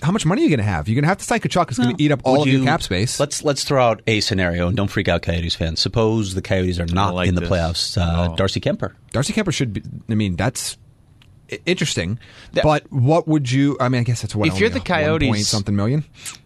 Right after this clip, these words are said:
Speaker 3: do you wanna move Kemper if he's playing the way he did last year or the way
Speaker 2: No.
Speaker 3: he looks in the preseason? I mean, it,
Speaker 2: No.
Speaker 3: even if you, even
Speaker 2: I
Speaker 3: if
Speaker 2: have
Speaker 3: you don't
Speaker 2: no idea
Speaker 3: feel
Speaker 2: how
Speaker 3: like you're
Speaker 2: that's
Speaker 3: gonna
Speaker 2: gonna
Speaker 3: be in
Speaker 2: shake
Speaker 3: it,
Speaker 2: out, right?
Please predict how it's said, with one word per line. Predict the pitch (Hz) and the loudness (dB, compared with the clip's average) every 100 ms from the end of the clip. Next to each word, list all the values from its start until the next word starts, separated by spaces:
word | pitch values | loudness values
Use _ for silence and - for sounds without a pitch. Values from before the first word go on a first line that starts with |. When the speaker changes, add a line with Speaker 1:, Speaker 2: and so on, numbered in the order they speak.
| - - | -18 -10
Speaker 3:
do | - | 0
you | 131 127 | 2 2
wanna | 101 113 131 160 170 | 2 2 2 2 0
move | 151 131 165 160 156 | -2 0 0 0 -2
Kemper | 165 165 175 | -2 -2 -2
if | 165 | 0
he's | 160 147 | -2 -2
playing | - 135 147 | 0 0 2
the | 143 | 0
way | 135 | 2
he | 135 | 0
did | 123 131 | 0 -2
last | 120 123 123 | 0 -2 -2
year | 147 139 | 0 2
or | |
the | 160 | 2
way | 190 | 2
Speaker 2:
No. | |
Speaker 3:
he | 180 | 2
looks | - | 0
in | |
the | 123 | -2
preseason? | 123 123 143 139 127 | 0 0 0 -2 -2
I | |
mean, | 113 - | -2 0
it, | 117 | -2
Speaker 2:
No. | - - - | 0 -2 -2
Speaker 3:
even | - 185 208 | 0 0 2
if | 180 | 0
you, | 180 151 - | 0 -2 0
even | 175 | 0
Speaker 2:
I | 196 | 0
Speaker 3:
if | |
Speaker 2:
have | |
Speaker 3:
you | 104 | 2
don't | 107 | 2
Speaker 2:
no | |
idea | 107 | 2
Speaker 3:
feel | 110 | 2
Speaker 2:
how | |
Speaker 3:
like | 107 | 2
you're | 107 | 0
Speaker 2:
that's | 131 | 0
Speaker 3:
gonna | |
Speaker 2:
gonna | 107 | 0
Speaker 3:
be | 120 | 2
in | 107 | 0
Speaker 2:
shake | 92 | 0
Speaker 3:
it, | |
Speaker 2:
out, | 98 80 | 0 0
right? | 82 | -2